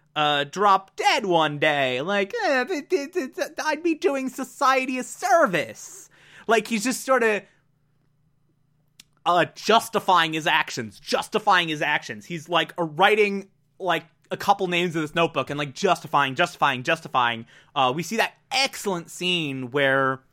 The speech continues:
we have this one guy attempting to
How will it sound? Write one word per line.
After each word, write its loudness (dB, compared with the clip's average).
we 0
have 0
this -4
one -2
guy 0
attempting -4
to -8